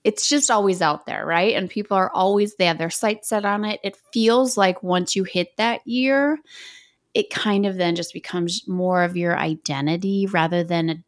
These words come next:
daily decision and a daily thing that you're, I don't wanna say struggle because I don't think it's always a struggle, but, and so you just hit your one year earlier this month. And I thought that this would be a great time to just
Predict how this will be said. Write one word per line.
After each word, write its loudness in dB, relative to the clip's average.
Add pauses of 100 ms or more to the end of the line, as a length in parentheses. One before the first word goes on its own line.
daily 0 (1000)
decision 0
and -2
a -4
daily 4
thing 2
that -4
you're, -4 (100)
I 2
don't 4
wanna 2
say -4
struggle -2
because -4
I 4
don't 0
think -4
it's -10
always -6
a -12
struggle, -4
but, 0
and 4
so 2
you 2
just 0
hit 2 (100)
your -2
one 2
year 0
earlier 0
this -6
month. -2 (640)
And 0
I 2
thought 0
that -6
this -2
would -2
be 0
a 0
great 0
time 2
to -2
just 0